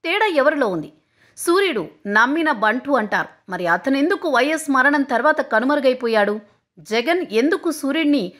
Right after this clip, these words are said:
అక్కును చేర్చుకోలేదు? "వామ్మో, జగన్తో నేను ఉండలేను" అంటూ సూర్యుడు ఎందుకు పారిపోయాడు? మరి వైఎస్కు వీరాభిమాని, ఆయనంటే ప్రాణమిచ్చే గోనె ప్రకాశ్రావు ఎందుకు జగన్ పాలనపై నిప్పులు చెరుగుతున్నాడు? జగన్ తీరంటే ఆయనకెందుకు పడడం లేదు?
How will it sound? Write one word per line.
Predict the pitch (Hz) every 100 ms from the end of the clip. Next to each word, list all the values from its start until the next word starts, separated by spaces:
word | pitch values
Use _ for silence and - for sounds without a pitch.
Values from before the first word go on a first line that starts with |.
| _ _ 247
అక్కును | 247 403 381
చేర్చుకోలేదు? | - 233 233 - 277 220 165 - _ _ -
"వామ్మో, | 190 233 269 311 170 -
జగన్తో | 170 220 240 359 349
నేను | 320 285
ఉండలేను" | 285 302 339 339 320
అంటూ | 294 302
సూర్యుడు | 294 277 330 277
ఎందుకు | 269 339 320
పారిపోయాడు? | - 226 277 285 233 190 156 - _ _ _ 254
మరి | 269
వైఎస్కు | 233 277 349 - 330
వీరాభిమాని, | 226 190 269 311 349 330 311 294 320 359 - -
ఆయనంటే | 302 381 381 392 381
ప్రాణమిచ్చే | - 269 302 359 311 - 302
గోనె | 208 262 302
ప్రకాశ్రావు | 254 247 285 294 302 233 208 - _
ఎందుకు | 262 339 415 370
జగన్ | 226 254 269 339 320
పాలనపై | 269 269 294 285 277
నిప్పులు | 220 233 302 285
చెరుగుతున్నాడు? | 294 254 262 262 247 240 247 - _ _
జగన్ | 180 247 269 359 320
తీరంటే | - 311 349 302 311
ఆయనకెందుకు | 269 262 262 269 339 311
పడడం | - 220 269 294
లేదు? | 277 262